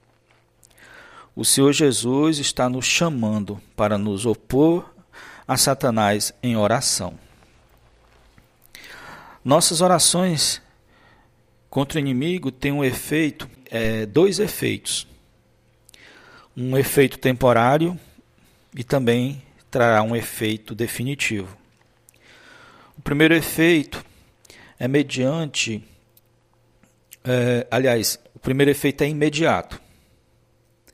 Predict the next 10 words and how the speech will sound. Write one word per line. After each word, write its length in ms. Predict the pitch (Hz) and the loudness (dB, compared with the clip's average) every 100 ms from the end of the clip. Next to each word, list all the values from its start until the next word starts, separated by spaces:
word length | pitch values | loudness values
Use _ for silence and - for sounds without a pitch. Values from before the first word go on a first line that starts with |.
| - - - - - _ _ _ _ - | -20 -20 -20 -20 -20 _ _ _ _ -8
Mediante 400 | 113 113 120 131 | -4 -2 -2 -2
nossas 320 | 127 - 120 | -2 -2 -2
orações, 680 | 120 104 - 135 165 156 - | -2 0 0 0 0 -2 -6
Deus 580 | 117 110 127 160 196 - | -4 2 4 4 2 -4
repreende 720 | 117 117 - 117 104 101 104 | -6 -10 -6 -4 -2 -4 -4
Satanás 800 | - 110 - 139 95 85 - - | -4 -4 -6 -6 -6 -8 -8 -8
e 60 | 107 | -8
destrói 400 | 110 98 110 101 | -8 -6 -4 -2
suas 360 | - 113 110 - | -2 -2 -2 -4
forças. 600 | - - 80 - - | -6 -12 -6 -6 -6